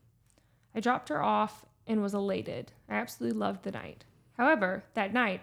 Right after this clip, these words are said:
I was scrolling through TikTok on my bed. A post from her, I didn't follow her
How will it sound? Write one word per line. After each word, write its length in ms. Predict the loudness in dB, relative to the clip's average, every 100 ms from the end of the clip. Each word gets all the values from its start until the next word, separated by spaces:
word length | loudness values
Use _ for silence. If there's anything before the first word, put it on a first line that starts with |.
| -2
I 100 | -2
was 180 | -2
scrolling 320 | -2 0 2 2
through 100 | -2
TikTok 480 | -4 -6 -4 -6 -4
on 80 | -4
my 80 |
bed. 360 | -2 -2 -4 -8 _ _ -20 _ _ _
A 60 | -8
post 420 | 2 2 2 -2
from 200 | -4 -2
her, 360 | -2 -2 -4 -6 _ _
I 120 | -4 0
didn't 340 | 2 0 -4 -10 -20 _
follow 400 | 4 6 6 2
her 380 | 2 0 -2 -4